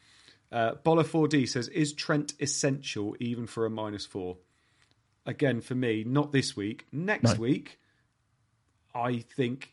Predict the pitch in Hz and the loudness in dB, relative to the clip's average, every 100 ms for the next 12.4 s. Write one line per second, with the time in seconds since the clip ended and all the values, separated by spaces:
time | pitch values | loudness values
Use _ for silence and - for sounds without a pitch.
0 | - 123 117 110 - 143 143 147 185 190 | -6 -2 -2 -4 -6 -4 -4 -4 -6 -8
1 | - - 160 160 175 175 160 - 127 117 | -8 2 4 6 4 2 2 2 4 2
2 | 131 131 - - - 127 - 113 110 104 | 0 0 0 -2 -4 -4 -4 -6 -4 -6
3 | 107 95 90 95 92 90 90 - _ _ | -6 -6 -6 -10 -10 -8 -10 -12 _ _
4 | _ _ _ _ _ _ - 139 110 143 | _ _ _ _ _ _ 6 10 12 12
5 | 147 - - 120 110 - 131 131 127 - | 12 10 8 8 8 10 12 12 10 6
6 | 135 147 131 - 120 123 120 113 - 110 | 6 6 6 2 4 6 6 4 2 -2
7 | - 110 117 113 104 - 113 120 123 - | 0 2 2 2 2 2 4 4 2 8
8 | 139 175 143 175 135 135 135 - _ - | 8 10 10 10 12 10 10 6 _ 2
9 | 120 131 120 120 123 - 113 - 110 107 | 6 8 8 6 2 0 -2 4 6 8
10 | 107 98 - 104 104 - _ - 143 160 | 6 4 4 4 4 2 _ 4 8 12
11 | 202 202 151 127 147 131 139 123 - 135 | 12 12 10 10 10 12 10 8 8 4
12 | - 120 117 - | 6 0 -2 -8